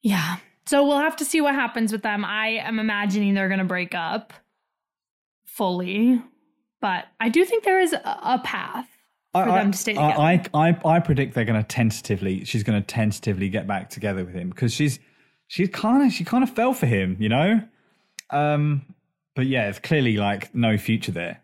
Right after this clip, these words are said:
Speaker 2: is there?
Speaker 1: Yeah, I think if Liam, though, Liam could sweet talk his way if he's insistent
Speaker 2: He could,
Speaker 1: enough.
Speaker 2: but these couples barely stay together outside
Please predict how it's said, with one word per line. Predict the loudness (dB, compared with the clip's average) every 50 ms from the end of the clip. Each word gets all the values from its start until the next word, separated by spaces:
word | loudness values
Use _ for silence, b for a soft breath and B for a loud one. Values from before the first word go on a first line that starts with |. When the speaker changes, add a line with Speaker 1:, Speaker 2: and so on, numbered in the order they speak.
| _ _ -6
Speaker 2:
is | -4 -2
there? | 0 0
Speaker 1:
Yeah, | 0 0 0 -2 -2 -2 -4 -4 -6 -6 -4
I | -4 -2
think | 2 4 4 4
if | 4 2
Liam, | 0 0 0 0 0 0 -2
though, | -2 -2 -4 -2
Liam | 0 2 2 4 2 2
could | 2 0 -2 -2
sweet | -4 -4 -6 -6 -6 -6
talk | -8 -10 -12 -10 -10
his | -10 -8 -6
way | -6 -6 -6 -8 -8 -10 -10
if | -10 -6
he's | -4 -4 -4 -4
insistent | -4 -4 -4 -4 -4 -4 -6 -2 0 0 0
Speaker 2:
He | 2 4
could, | 4 4 4
Speaker 1:
enough. | 4 4 2
Speaker 2:
but | 0 -2 -2 0
these | 0 2 2 2
couples | 0 0 0 0 0 -2 -2
barely | 0 0 2 2 2 0
stay | 0 0 -2 -2
together | -2 -2 -2 -2 0 0 -2
outside | -2 -4 -4 -4 -4 -2 -2 -2 -2